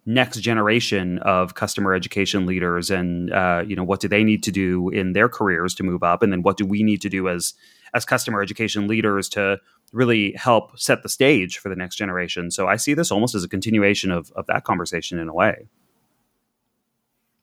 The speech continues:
So Alessandra, like, let's, let's get started. The reason why we wanted to have this conversation is,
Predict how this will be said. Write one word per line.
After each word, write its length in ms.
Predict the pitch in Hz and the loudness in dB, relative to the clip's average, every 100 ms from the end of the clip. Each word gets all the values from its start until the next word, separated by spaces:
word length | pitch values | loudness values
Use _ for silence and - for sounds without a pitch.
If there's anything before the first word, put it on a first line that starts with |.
| _ _ - - | _ _ -20 -8
So 480 | - 160 143 127 - _ _ _ | 2 4 4 0 -8 _ _ _
Alessandra, 540 | 143 185 170 147 107 104 | 2 4 2 0 0 0
like, 220 | 107 110 | -2 0
let's, 320 | 135 - - | 0 -2 -4
let's 160 | 135 135 | -4 -2
get 140 | 147 | -4
started. 300 | - 135 113 | 2 2 2
The 80 | 92 | 0
reason 280 | 107 147 190 | -2 -2 2
why 160 | 170 | 2
we 80 | 143 | 2
wanted 320 | 107 107 113 113 | 2 2 0 -4
to 80 | |
have 280 | 98 104 92 | 2 2 2
this 140 | 95 - | -4 -4
conversation 920 | 101 92 87 143 143 87 80 87 90 - - _ _ - | -4 -4 0 0 2 0 -2 -4 -8 -18 -20 _ _ 0
is, 680 | 131 123 120 113 107 - | 4 6 4 2 -2 -6